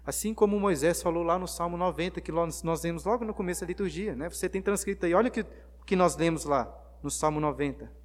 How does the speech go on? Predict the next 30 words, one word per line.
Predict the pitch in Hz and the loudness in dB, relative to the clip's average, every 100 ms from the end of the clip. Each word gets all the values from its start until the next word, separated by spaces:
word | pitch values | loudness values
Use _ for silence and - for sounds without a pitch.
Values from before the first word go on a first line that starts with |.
| - - - - - - - - - - - - - - - - | -20 -20 -20 -20 -20 -20 -20 -20 -20 -20 -20 -20 -20 -20 -14 -8
"Os | 139 | -6
dias | 156 196 | -2 0
da | 180 | 2
nossa | 175 175 | 0 0
vida | 156 160 180 | 0 -2 -4
sobem | 170 180 170 175 | -2 -2 -2 -6
a | |
setenta | - 160 170 165 147 | -4 -4 -4 -6 -4
anos, | 143 180 135 - - - - - | -4 -6 -10 -14 -20 -20 -20 -2
ou | 165 180 | 6 6
havendo | 175 170 202 | 6 4 4
um | 208 | 2
vigor | 180 165 196 | 0 2 4
a | 196 | 4
oitenta. | 196 196 151 202 - - - - - - - - | 2 -2 -4 -4 -10 -18 -20 -20 -20 -20 -20 -4
Neste | 156 165 | -2 -2
caso, | - 175 175 | 4 4 4
o | |
melhor | 170 160 151 | 0 0 0
deles | 139 156 147 | 0 -2 -2
é | 143 | -4
canseira | 156 147 - - 151 165 151 143 | -4 -6 -8 -6 -4 -4 -4 -2
e | 135 | -4
enfado, | 147 - 131 147 156 120 - - - - - - | -4 -6 -6 -4 -6 -10 -16 -20 -20 -20 -20 -4
porque | 202 233 | 0 2
tudo | 330 294 | 0 2
passa | 208 196 180 | 2 2 0
rapidamente, | 185 185 180 143 175 - | -2 0 0 0 -2 -4
nós | 151 151 | -4 -2
voamos." | 160 143 185 160 - - | -2 -2 -2 -6 -12 -20